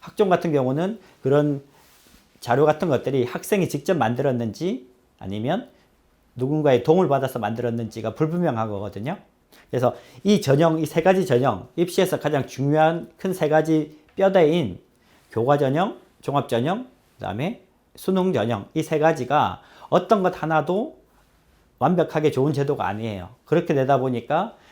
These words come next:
특정 전형 비율을 높이면 또 다른 전형을 좋아하시는 분들이 또 공격을 하고 서로 이렇게 공격을 막 무한대로 할 수밖에 없는 전형입니다. 그래서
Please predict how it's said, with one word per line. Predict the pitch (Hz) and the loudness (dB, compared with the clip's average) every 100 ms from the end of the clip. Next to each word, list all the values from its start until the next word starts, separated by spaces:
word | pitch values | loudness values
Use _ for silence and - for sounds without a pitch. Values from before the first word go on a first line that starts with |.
| _ | _
특정 | - 190 220 | -4 0 2
전형 | 165 156 156 | 4 2 0
비율을 | 147 139 151 | 0 2 4
높이면 | 143 165 156 151 202 311 - _ _ | 2 2 0 0 0 -2 -12 _ _
또 | - 139 | -10 -2
다른 | 120 151 185 185 | 2 4 4 2
전형을 | 165 165 170 170 160 143 135 135 - | 2 0 -2 -4 -6 -4 -4 -6 -10
좋아하시는 | - 127 135 151 156 123 | -2 2 2 2 -2 -2
분들이 | 123 117 143 | -4 -4 -4
또 | 139 | -6
공격을 | - 170 175 123 | -2 4 4 2
하고 | 110 101 101 - - | -4 -6 -10 -14 -20
서로 | - 196 190 | -4 0 4
이렇게 | 190 185 151 | 4 4 2
공격을 | 160 175 165 123 117 | 4 4 4 4 0
막 | 113 98 - - | -2 -8 -14 -14
무한대로 | 117 123 160 180 170 | -2 2 4 4 2
할 | 185 | -2
수밖에 | 185 165 160 | -4 -6 -4
없는 | 117 127 | -6 -4
전형입니다. | 120 123 127 104 95 95 - _ _ | -4 -4 -4 -6 -10 -14 -20 _ _
그래서 | 98 120 107 | -6 -4 -4